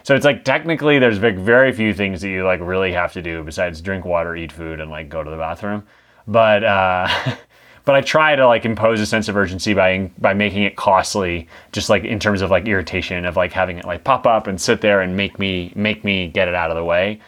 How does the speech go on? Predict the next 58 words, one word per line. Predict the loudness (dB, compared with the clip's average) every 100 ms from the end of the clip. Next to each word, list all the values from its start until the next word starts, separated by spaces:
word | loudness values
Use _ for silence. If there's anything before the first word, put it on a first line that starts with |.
| _ _ -12
And | -4
so | 2
I, | 2
and | 2 0
I |
try | 2 2 2
to | 2
limit | 2 0 -2
the | -2
number | 0 2
of | 2 0
things | -6 -2
I | -4 -4
feel | -2 0
like | 0
I | -2
really | -4 0 0
have | 0 -2
to | -4
do | -4
in | -6
a | -6
given | -6 -4 -2
day, | -2 0 -2
like, | 0 -2 -4 _ _ _ _ 0
three | 2
to | 2
five | 2 2 0
things | -4 -4 -2
a |
day. | 2 2 2 -2 -12 _ _ _ _
And | -2
then | 0
I | 0
try | 0 -2
to | 0
get | -2 0
to | 2
everything | 2 2 2
else | 2 2 0
as | 0
best | -2 -2
as | 0
I | 0
can | 0 -2 0 -2
through | -4 -4 -2
my | -2
email | 0 2 2
inbox | 2 4 4 4 0 -6 -6 -10 -18 -4
and | 0 0 0
through | -2 0
my, | 2 4
like, | 2 0
to-do | -4 0 2
list | 0 0 -4
in | 0
Basecamp. | -2 -2 -4 -4 -6 -12 _ _ _
Um, | -8 -6 -6 -8 -12